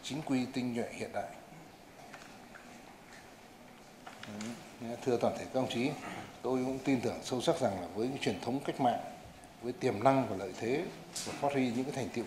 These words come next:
kết quả đã đạt được, cùng với sự quan tâm lãnh đạo chỉ đạo của Trung ương, của Quốc hội, của Chính phủ, sự hỗ trợ giúp đỡ của các bộ ban ngành, các địa phương, Đảng bộ, chính quyền, nhân dân Tuyên Quang sẽ tiếp tục đoàn kết, nỗ lực phấn đấu, sẽ vượt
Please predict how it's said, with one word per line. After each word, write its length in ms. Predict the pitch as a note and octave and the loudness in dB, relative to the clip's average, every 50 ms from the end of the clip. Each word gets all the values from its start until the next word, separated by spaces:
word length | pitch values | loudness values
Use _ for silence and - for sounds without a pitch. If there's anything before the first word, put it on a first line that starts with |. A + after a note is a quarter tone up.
| - | 0
kết 100 | - D3 - | -2 -2 0
quả 120 | A#2+ G2+ G2+ - | 0 -2 -2 -2
đã 100 | - - B2 | -2 -2 -2
đạt 100 | A2+ - - | -2 -2 -2
được, 160 | G2+ G2 F#2+ - - - - - - - - - - - | -4 -4 -4 -6 -8 -10 -14 -16 -18 -18 -18 -16 -10 -8
cùng 100 | G#2+ F#2+ F#2 | -8 -6 -4
với 100 | G2+ A#2 | -2 0
sự 120 | A2 - A2 - | 0 0 0 2
quan 120 | - C3 B2+ - | 2 4 6 6
tâm 180 | C#3 B2+ B2 | 6 6 6
lãnh 180 | A#2 B2+ C3+ C3+ | 4 2 4 4
đạo 180 | B2+ G#2 F#2+ - | 4 4 2 0
chỉ 120 | - - G2 | -4 -2 0
đạo 220 | G2+ G2 F2+ - - | 2 2 0 0 -4
của 60 | - - - | -8 -8 -4
Trung 200 | - B2+ B2 B2+ | -2 2 6 8
ương, 200 | C#3 C3+ C3+ B2+ - - - - - - - - - - - | 10 10 8 6 2 -2 -12 -14 -16 -16 -18 -18 -18 -16 -16
của 60 | - - - | -14 -6 -2
Quốc 120 | - - | 0 2
hội, 120 | C#3 B2+ - - | 2 2 2 0
của 80 | - - | -2 -2
Chính 140 | - D#3 D3+ | -2 -2 -2
phủ, 220 | - - G#2+ - - - - - - - - - - | -2 -2 -2 -2 -2 -4 -10 -12 -12 -12 -14 -14 -12
sự 180 | - - A#2+ G#2+ G#2+ | -8 -8 -6 -6 -4
hỗ 100 | B2 C#3+ D3+ - - | -4 -4 -4 -2 0
trợ 240 | - C#3+ A2+ - - - | 2 2 2 2 2 -2
giúp 120 | D#3 C#3+ C3+ | -4 -2 0
đỡ 220 | C3+ C3 C3+ E3+ F3 - - | 0 0 2 0 -2 -2 -4
của 80 | - - - | -8 -4 -2
các 100 | - C3+ D3 C#3+ | -2 -2 -2 -2
bộ 100 | A2+ G#2 - | -4 -2 2
ban 160 | B2 A#2+ A2+ | 2 2 4
ngành, 300 | A2 G#2+ G#2 G2+ - - - - - - - - - - - - - - - - | 4 2 2 2 0 -2 -6 -10 -12 -16 -18 -18 -18 -16 -16 -16 -16 -12 -6 -6
các 140 | D3 C#3 C3 | -4 -2 -2
địa 120 | G#2+ F#2 | -2 -2
phương, 280 | - - - D3 D3 C3 - - - - - - - - - - - - | 4 10 12 12 12 12 10 2 -4 -8 -10 -14 -16 -16 -14 -10 -6 -6
Đảng 200 | G2 F2+ F2 F#2 | -6 -4 0 0
bộ, 140 | G#2+ G#2 - - | 0 0 0 0
chính 160 | - B2+ C3+ D3 | -2 -2 0 4
quyền, 280 | B2+ A2+ G#2 F#2 F2+ | 6 6 4 4 2
nhân 120 | A2+ A#2+ A2+ | 0 4 4
dân 120 | C3 A#2+ A2 - | 4 4 4 4
Tuyên 140 | B2 A#2 | 2 4
Quang 260 | A2 B2+ B2+ B2 A#2+ A#2+ | 6 6 6 8 6 4
sẽ 80 | - - - - | 2 -2 0 2
tiếp 120 | G3 G3 - | 4 4 4
tục 80 | - - - | 2 0 2
đoàn 180 | A#2 A2+ A2 - - | 2 2 2 2 2
kết, 140 | C#3 D3 - - - - - - - - - - - - - - - - A2+ | 2 2 2 0 -4 -8 -8 -8 -8 -8 -10 -12 -12 -14 -14 -16 -10 -4 0
nỗ 160 | C3+ F3 E3+ | 4 6 6
lực 160 | C#3 A2 - | 6 6 4
phấn 180 | - B2+ C3 B2+ | 4 4 6 8
đấu, 260 | A#2+ B2 D3 - - - - - | 8 8 6 4 0 -4 -8 -8
sẽ 60 | - A#2 A2 | -8 -6 -4
vượt 120 | A2+ G#2+ | -6 -4